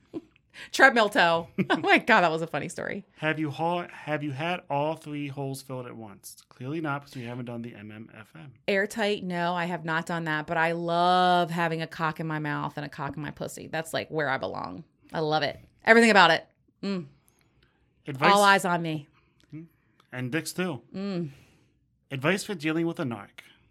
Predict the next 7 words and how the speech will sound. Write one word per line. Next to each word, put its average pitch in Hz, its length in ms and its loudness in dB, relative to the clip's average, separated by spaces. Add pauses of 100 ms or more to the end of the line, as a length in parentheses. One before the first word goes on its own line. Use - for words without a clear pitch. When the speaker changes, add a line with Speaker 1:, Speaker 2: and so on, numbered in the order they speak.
(920)
Speaker 1:
Ooh. 160 520 -2 (460)
Uh, 165 540 0
learn 170 440 0
the 170 80 -2
gray 156 260 -2
rock 147 280 -4
method. 147 400 -6